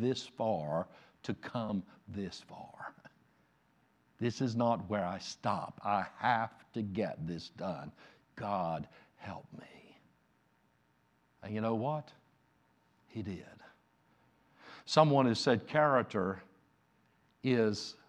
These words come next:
the commitment you have to a task to complete it once the emotion and the excitement of beginning it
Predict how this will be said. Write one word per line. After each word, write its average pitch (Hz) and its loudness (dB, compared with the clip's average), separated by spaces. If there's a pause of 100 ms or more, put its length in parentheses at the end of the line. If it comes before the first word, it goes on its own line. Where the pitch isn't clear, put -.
(320)
the 120 -2
commitment 135 2 (200)
you 117 2
have 135 4
to 113 2
a 101 2
task 98 -2 (220)
to 117 0
complete 107 0
it 90 -4 (120)
once 120 2
the 117 4
emotion 107 2 (240)
and 123 0
the 110 2
excitement 98 0 (300)
of 113 4
beginning 117 2
it 92 -6